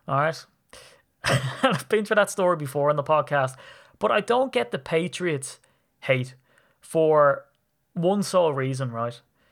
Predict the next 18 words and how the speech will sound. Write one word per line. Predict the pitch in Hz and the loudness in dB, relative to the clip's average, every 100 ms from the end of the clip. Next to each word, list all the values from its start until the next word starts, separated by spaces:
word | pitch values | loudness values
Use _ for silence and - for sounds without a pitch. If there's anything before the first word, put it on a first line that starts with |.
| _ _ _ _ _ _ _ - | _ _ _ _ _ _ _ -2
Well, | 170 160 135 - _ _ _ _ _ | 4 4 2 -10 _ _ _ _ _
for | - 151 | -8 -4
many | 135 139 147 | -2 -2 -2
reasons. | 135 120 120 113 - _ _ _ _ | -4 -6 -8 -14 -18 _ _ _ _
But | 175 170 - | -2 0 -2
this | 226 233 | -4 -2
is | 240 | 0
a | 226 | 0
league | 175 185 160 | 0 -2 0
that | 165 | 0
is | 143 | 0
set | - 147 127 | -4 -2 -2
up | 120 - _ _ _ _ | -4 -8 _ _ _ _
to | - | -10
stop | 131 - 143 135 - | -8 0 0 0 -4
this | 131 | -10
from | - 117 | -10 -8
happening. | 120 131 117 | -8 -8 -16